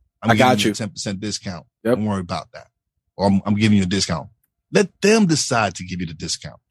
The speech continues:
Speaker 2: Hundred percent.
Speaker 1: Don't go in instantly, "Yo, let me get a hookup."
Speaker 2: Can't
Speaker 1: That's
Speaker 2: do
Speaker 1: the
Speaker 2: it.
Speaker 1: problem. That's our problem. We don't know how to support each other.
Speaker 2: Nope.
Speaker 1: We wa-,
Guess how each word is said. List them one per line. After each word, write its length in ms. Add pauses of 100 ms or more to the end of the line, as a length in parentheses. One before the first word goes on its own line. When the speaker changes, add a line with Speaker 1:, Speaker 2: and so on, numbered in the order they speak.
Speaker 2:
Hundred 220
percent. 320 (1200)
Speaker 1:
Don't 200
go 240
in 120
instantly, 440
"Yo, 120
let 120
me 80
get 100
a 40
hookup." 400 (1160)
Speaker 2:
Can't 140
Speaker 1:
That's 120
Speaker 2:
do 60
Speaker 1:
the 60
Speaker 2:
it. 60
Speaker 1:
problem. 420
That's 200
our 240
problem. 560
We 100
don't 280
know 380
how 420 (340)
to 120
support 540
each 220
other. 180 (360)
Speaker 2:
Nope. 180 (160)
Speaker 1:
We 200
wa-, 260